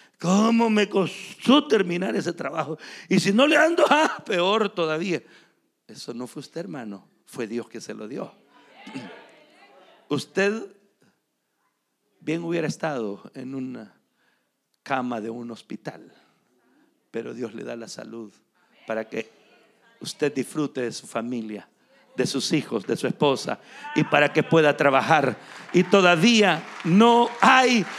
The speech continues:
agradecimiento en nuestras vidas. ¿Qué pasa con la iglesia de Cristo? ¿Se va o no se va?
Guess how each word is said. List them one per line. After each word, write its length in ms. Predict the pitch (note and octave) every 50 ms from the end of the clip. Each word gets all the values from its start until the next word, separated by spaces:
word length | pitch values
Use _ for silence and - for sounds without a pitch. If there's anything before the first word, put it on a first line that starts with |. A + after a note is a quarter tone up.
| - - - -
agradecimiento 1500 | G#3 A#3 G3+ A3 A3 A3 A3+ A3+ A3 A3 - B3+ B3+ D#4+ A4 B4 B4 B4 B4 - - - - A#4 A4 G4+ F#4 E4 - - - - - - - - - - - - - - - - - - -
en 120 | - G3+ G#3
nuestras 340 | A3 G3 G3 - - B3+
vidas. 1000 | - D4 C#4+ C4+ C4 - - - - - - - - - - - - - - - - - - - - - - - - - - - - - -
¿Qué 120 | - D#4+ D#4
pasa 540 | - F#4 F#4 F#4 F#4 F4 - - D4+ C4+
con 200 | - - C#4+ C#4+
la 60 | C4 C4+
iglesia 420 | B3 A#3 G#3+ C#4 - - B3+ B3+
de 120 | A#3+ B3+
Cristo? 560 | - - C4+ D#4+ A#3+ - - C#4+ B3 G3 - - - - - - - - - - _ _ - - - - _ _ _ _
¿Se 180 | - - - D#4
va 120 | F#4 A4 A4+ A#4
o 40 | G#4
no 120 | F#4+ F#4 -
se 160 | - B3+ G#3
va? 200 | C4 - G3+